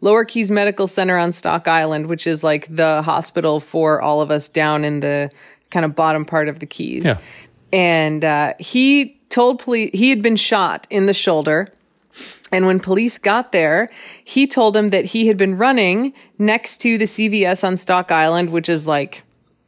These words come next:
Speaker 1: you know, two blocks away from the medical center, uh, and that someone had tried to rob him, and in the process of trying to rob him,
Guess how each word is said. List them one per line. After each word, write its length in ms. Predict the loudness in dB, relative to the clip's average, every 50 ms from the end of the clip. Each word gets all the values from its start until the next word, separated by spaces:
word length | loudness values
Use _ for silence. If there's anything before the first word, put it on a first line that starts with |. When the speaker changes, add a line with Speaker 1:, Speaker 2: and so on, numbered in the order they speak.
| _ _ _
Speaker 1:
you 220 | -16 -12 -10 -10 -8
know, 260 | -8 -8 -8 -10 -10 -14 _ _ _ _ _ _ -10
two 200 | -6 -4 -4 -2
blocks 420 | 0 0 2 0 0 -2 -2 -2
away 300 | 0 2 2 2 0 -2
from 360 | -2 -2 -2 -2 -2 -2 -2
the 380 | -2 -2 0 0 -2 -4 -6 -8 -4
medical 400 | 0 0 0 0 0 -2 -4 -4
center, 460 | -4 -4 -4 -4 -2 -2 -4 -4 -6 -10 -20 -20 -20 -20 -18 _ -2
uh, 460 | 0 2 2 2 2 2 0 0 -2 -6 _ _ -2
and 220 | 0 0 0 2
that 260 | 2 2 2 2 0 -2
someone 300 | -2 0 2 2 2 2
had 140 | 2 0
tried 260 | 0 0 0 0 0 -2
to 60 | -4
rob 360 | -2 0 2 2 2 0 0
him, 380 | -2 -4 -2 -2 -2 -2 -4 -8 _ -4
and 420 | -2 0 0 2 0 0 -2 -4 -4
in 140 | -4 -4 -4
the 80 | -4
process 340 | -2 -2 -2 -2 -2 -2 -4
of 80 | -4 -4
trying 280 | -2 -2 -2 -2 -4
to 60 | -4
rob 220 | -4 -4 -2 -2 -2
him, 240 | -2 -2 -4 -4